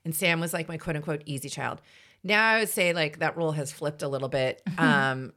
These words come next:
Speaker 1: and Jack actually has been, like, super easy, and he's
Speaker 2: Mm-hmm.
Speaker 1: grown into this, like,
Speaker 2: Right.
Speaker 1: super easy, awesome, he's an awesome kid.
Speaker 2: Yeah.
Speaker 1: Um, and Sam is just hu-, human, you know,
Speaker 2: Right.
Speaker 1: like, but when he
Speaker 2: Right.
Speaker 1: was little, because Jack was so hard,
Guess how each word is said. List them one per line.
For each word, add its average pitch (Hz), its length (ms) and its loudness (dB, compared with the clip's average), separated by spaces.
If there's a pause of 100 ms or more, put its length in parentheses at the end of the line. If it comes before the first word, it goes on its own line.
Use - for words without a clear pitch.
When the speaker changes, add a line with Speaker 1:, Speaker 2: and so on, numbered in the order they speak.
Speaker 1:
and 175 400 0
Jack 220 360 2
actually 156 400 0
has 147 140 0
been, 151 160 -4
like, 139 220 -8
super 180 540 -2
easy, 156 300 -4
and 139 280 -6 (140)
he's 214 260 -2
Speaker 2:
Mm-hmm. 196 80 -4
Speaker 1:
grown 247 200 4
into 254 220 2
this, 160 200 -2
like, 160 160 2
Speaker 2:
Right. 202 140 4
Speaker 1:
super 196 300 -2
easy, 185 500 -4
awesome, 156 800 2
he's 196 220 -2 (100)
an 190 80 -2
awesome 202 360 -2
kid. 185 320 -2
Speaker 2:
Yeah. 208 200 -2 (560)
Speaker 1:
Um, 156 560 2 (420)
and 175 480 0 (240)
Sam 175 500 0
is 190 340 -2
just 214 260 -4 (120)
hu-, 226 300 -4
human, 320 540 0
you 220 120 4
know, 220 120 8
Speaker 2:
Right. 208 80 6 (300)
Speaker 1:
like, 175 120 -4
but 247 140 2
when 220 120 2
he 214 80 2
Speaker 2:
Right. 196 40 0
Speaker 1:
was 180 160 0
little, 240 360 -2
because 175 280 -6
Jack 185 220 -4
was 185 120 -4
so 180 240 -4
hard, 190 480 -4